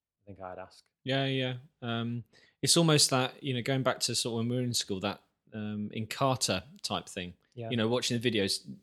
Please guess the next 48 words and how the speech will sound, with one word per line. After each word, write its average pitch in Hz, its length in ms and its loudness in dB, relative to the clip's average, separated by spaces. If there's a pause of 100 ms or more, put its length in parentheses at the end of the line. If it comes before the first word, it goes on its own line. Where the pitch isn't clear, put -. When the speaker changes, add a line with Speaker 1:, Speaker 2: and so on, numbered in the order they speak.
Speaker 2:
it 127 160 0
does 123 200 6
something 110 380 2
extra. 95 480 0
It 107 160 -2
does 104 160 0
bring 107 240 0
something 101 380 -2
to - 120 -4
life. 95 420 -4 (120)
Speaker 1:
Yeah. 104 160 -16 (240)
Speaker 2:
But 110 100 0
how 110 160 2
far 107 440 0
for-, - 360 -2
you 104 160 -6
know, 90 60 -6
further 101 340 -4
forward 98 360 -2
do - 120 -8
you 92 60 -4
go 107 200 0
with 87 160 -4
it? - 160 -12 (460)
Speaker 1:
Yeah. 110 240 2
Speaker 2:
Um, 117 260 -2 (1000)
yeah, 151 260 10
no, 151 140 8
it's, 147 160 2
it's, - 240 -6
it's 147 380 -2
an 160 60 0
interesting 156 400 0
one. 107 140 0
I - 20 0
mean, 123 220 0 (720)
from 120 520 0
when 135 460 0
we, 131 360 2
you 117 120 -4
know, 110 100 0
when 120 120 0
we've 113 180 0
gone 117 160 2
into 117 240 2
schools 107 320 0
before 113 460 0
and, 95 160 0